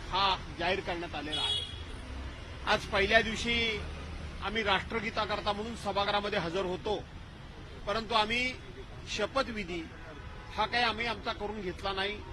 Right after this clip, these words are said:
त्याचं कारण अतिशय स्पष्ट आहे. आपल्याला माहित आहे की सो-, सोलापूर जिल्ह्यामध्ये मार्करवाडीमध्ये ग्रामस्थांनी स्वतःच्या समाधानाकरता स्वतःहून खात्री, स्वतःच्या गावामध्ये मतदान कोणाला मिळालं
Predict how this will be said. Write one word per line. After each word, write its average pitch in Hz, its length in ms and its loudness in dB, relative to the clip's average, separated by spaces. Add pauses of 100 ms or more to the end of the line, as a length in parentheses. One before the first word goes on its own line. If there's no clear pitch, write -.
(280)
त्याचं 196 200 0
कारण 208 320 2
अतिशय 208 320 -4
स्पष्ट - 440 -4
आहे. 135 220 -2 (1000)
आपल्याला 226 260 0
माहित 214 260 4
आहे 233 100 2
की 240 80 0
सो-, 208 360 0
सोलापूर 208 480 0
जिल्ह्यामध्ये 220 580 2
मार्करवाडीमध्ये 208 1040 4 (1080)
ग्रामस्थांनी 208 760 4 (840)
स्वतःच्या 240 640 6
समाधानाकरता 233 1000 2 (920)
स्वतःहून 240 640 8
खात्री, 220 360 0
स्वतःच्या 233 560 2
गावामध्ये 214 520 2
मतदान 208 420 -2
कोणाला 214 440 -2
मिळालं 190 480 0